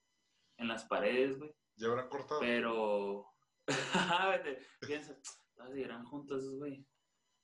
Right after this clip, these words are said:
Speaker 1: Y ya cuando llegas como que al patiecillo, que ya está todo lleno, todo verde,
Speaker 2: Sí.
Speaker 1: nos quisimos devolver, güey, por donde entramos, o sea,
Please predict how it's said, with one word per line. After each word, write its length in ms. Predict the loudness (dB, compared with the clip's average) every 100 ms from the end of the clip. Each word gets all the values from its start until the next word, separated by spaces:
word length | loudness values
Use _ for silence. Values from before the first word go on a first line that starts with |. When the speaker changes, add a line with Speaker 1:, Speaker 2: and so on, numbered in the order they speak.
| -2
Speaker 1:
Y 120 | 2
ya 160 | 4 2
cuando 220 | 0 4
llegas 260 | 4 2
como 240 | 0 -8 -6
que 80 | -6
al 100 | -4
patiecillo, 680 | -6 -6 -8 -6 -4 -4
que 120 | -4 -6
ya 60 |
está 460 | -6 -4 -2 -2 -4 -8
todo 120 | -4
lleno, 360 | -2 -4 -6 -6
todo 160 | 0
verde, 320 | 2 0 -4 -14 _ _ _ _ _ _ _
Speaker 2:
Sí. 200 | -10 -6
Speaker 1:
nos 180 | -4 -4
quisimos 400 | -6 -6 -4 0
devolver, 460 | 2 4 4 4 4
güey, 220 | 2 -2
por 160 | -8 -8
donde 160 | -8
entramos, 400 | -6 0 0 -2
o 20 | -10
sea, 240 | -14 -14